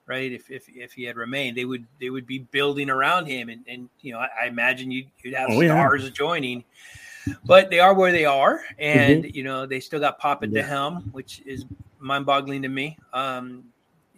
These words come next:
Speaker 2: Yes.
Speaker 1: you know, he's, he's lasted this long and he's had so much success.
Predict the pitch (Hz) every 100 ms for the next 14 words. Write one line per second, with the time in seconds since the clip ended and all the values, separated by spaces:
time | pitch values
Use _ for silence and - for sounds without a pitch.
0 | _ 113 110 135 135 127 139 127 139 139
1 | - 131 143 135 - 131 135 - 131 135
2 | 147 127 - 123 - - 131 135 131 -
3 | 135 - 127 127 -